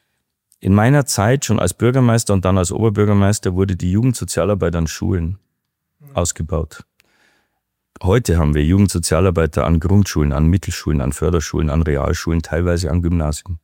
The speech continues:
Was bedeutet das? Das bedeutet an jeder Schule, dass wir als Stadt eine Stelle finanzieren.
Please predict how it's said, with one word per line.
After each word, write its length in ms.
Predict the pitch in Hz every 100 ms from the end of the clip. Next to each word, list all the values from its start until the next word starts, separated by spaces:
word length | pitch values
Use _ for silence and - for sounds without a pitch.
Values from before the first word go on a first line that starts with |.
| _ _ _ _ _ _ _ _ -
Was 160 | 113
bedeutet 560 | - 135 98 78 - -
das? 240 | - - -
Das 140 | 104
bedeutet 480 | - 104 113 143 151
an 120 | 90
jeder 260 | 101 139 175
Schule, 440 | - 123 147 208
dass 220 | 220 101 -
wir 140 | 78
als 140 | 82
Stadt 340 | - - - -
eine 200 | 92 107
Stelle 300 | - 87 85
finanzieren. 720 | - 78 73 - 87 71 67